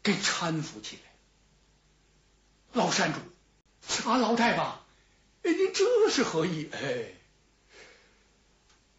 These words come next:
我不是拜你呀，三绝主。”“哟呵。”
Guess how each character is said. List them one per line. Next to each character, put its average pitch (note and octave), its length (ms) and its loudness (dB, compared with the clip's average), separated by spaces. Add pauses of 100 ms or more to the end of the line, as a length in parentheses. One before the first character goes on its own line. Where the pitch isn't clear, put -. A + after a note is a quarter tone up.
我 G3 260 4
不 G3 340 0
是 F3+ 220 0
拜 D#3+ 240 0
你 C3+ 320 -4
呀， C3+ 300 -4 (920)
三 A#2+ 280 -2
绝 A2 140 -8
主。 G2 320 -12 (680)
”“哟 C3 100 -10
呵。” D3 320 -12